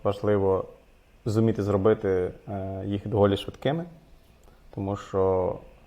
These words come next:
сама логіка ноу-код інструменту, ну, не завжди дозволяє їм бути такими швидкими, як кастомний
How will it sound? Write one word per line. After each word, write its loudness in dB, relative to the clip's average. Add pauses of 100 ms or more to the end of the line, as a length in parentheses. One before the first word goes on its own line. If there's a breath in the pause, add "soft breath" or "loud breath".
(180)
сама 2
логіка 0 (180)
ноу-код -4
інструменту, -4 (1040 loud breath)
ну, -2
не 2
завжди 4
дозволяє 4
їм -2
бути 2
такими -4
швидкими, -4
як -4
кастомний -6